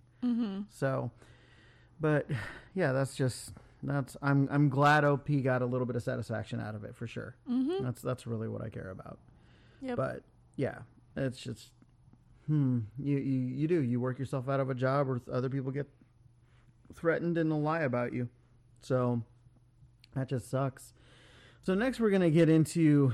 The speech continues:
Speaker 2: well, 'cause they're gonna segue into each other here pretty well. And since I said should be illegal, I, I'm gonna start with the should be illegal, but isn't. And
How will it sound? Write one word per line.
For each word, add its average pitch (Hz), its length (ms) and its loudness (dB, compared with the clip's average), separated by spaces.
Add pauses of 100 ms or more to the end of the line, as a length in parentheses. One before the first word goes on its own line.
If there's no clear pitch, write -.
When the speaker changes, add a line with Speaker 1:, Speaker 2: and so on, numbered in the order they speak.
(100)
Speaker 2:
well, 156 140 2
'cause 151 220 0
they're 190 80 0
gonna 202 200 0
segue 131 420 2
into 123 180 4
each 123 160 -2
other 123 400 0 (180)
here 143 160 2
pretty 131 260 -2
well. 117 340 0
And 123 140 0
since - 200 -6
I 120 80 -2
said 147 260 -2
should 135 220 -6
be 123 160 2
illegal, 117 580 -2
I, 131 120 -4 (200)
I'm 143 140 0
gonna 147 140 0
start 127 280 0
with 110 140 -4
the 120 80 -10
should 113 220 -6
be 113 140 -2
illegal, 113 500 -4
but 127 180 0
isn't. 113 440 -4 (540)
And 120 500 0